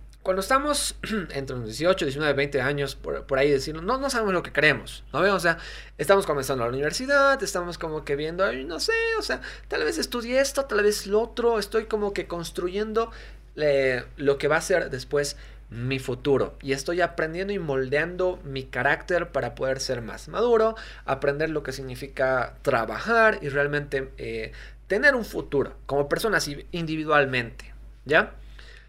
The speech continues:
Pero cuando ya estás con una pareja, eh, y comienzan a hablar de las cosas serias, por eso el punto uno es hablen de las cosas serias, de las importantes. Acostúmbrense a eso, conozcan el alma, ¿no ve?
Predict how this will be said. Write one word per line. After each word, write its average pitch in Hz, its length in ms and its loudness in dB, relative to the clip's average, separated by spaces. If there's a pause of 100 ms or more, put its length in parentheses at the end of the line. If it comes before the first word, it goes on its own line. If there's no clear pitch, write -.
(140)
Pero 277 140 4
cuando 240 160 -2
ya 247 40 -2
estás 269 180 0
con 220 120 0
una 214 240 0
pareja, 135 680 2 (840)
eh, 147 500 4 (220)
y 151 140 -10
comienzan 196 600 0
a 165 40 2
hablar 151 200 4
de 135 80 0
las 123 180 -4
cosas 165 300 -4
serias, 131 400 2
por 127 180 -8
eso 139 140 -4
el - 60 -4
punto 165 320 -4
uno 165 200 -4
es 147 200 -8
hablen 160 440 4
de 135 60 -4
las 120 220 0
cosas 131 320 2
serias, 139 240 0
de 127 80 -2
las 117 160 -6
importantes. 139 880 -2
Acostúmbrense 143 640 -6
a 143 60 2
eso, 139 240 -4 (340)
conozcan 135 300 -4
el 175 80 0
alma, 165 260 6
¿no 117 100 -6
ve? 208 200 2